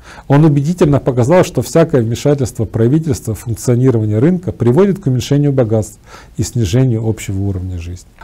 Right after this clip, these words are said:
Ученик Мизеса Хайек стал не только блестящим экономистом. В тысяча девятьсот семьдесят четвёртом году он получил Нобелевскую премию,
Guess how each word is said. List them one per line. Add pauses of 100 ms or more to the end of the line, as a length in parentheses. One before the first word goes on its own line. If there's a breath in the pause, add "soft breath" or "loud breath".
Ученик
Мизеса
Хайек (200)
стал
не
только
блестящим
экономистом. (160)
В
тысяча
девятьсот
семьдесят
четвёртом
году
он
получил
Нобелевскую
премию,